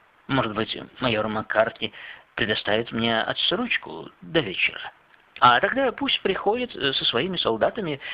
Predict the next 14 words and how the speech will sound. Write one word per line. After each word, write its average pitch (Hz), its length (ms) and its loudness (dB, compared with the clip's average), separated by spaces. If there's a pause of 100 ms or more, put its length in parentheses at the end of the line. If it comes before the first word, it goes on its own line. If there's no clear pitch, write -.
(340)
и 180 240 2
забирает 220 500 0
меня». - 280 -10 (680)
Маккартни 104 500 2
отвернулся 131 600 -2
и 90 180 -2 (340)
нервно 113 540 2
зашагал 98 480 2
по - 140 -8
комнате, - 560 -4
поглядывая 95 580 2 (280)
в 101 100 4
раскрытое 90 600 -2
окно. - 440 -8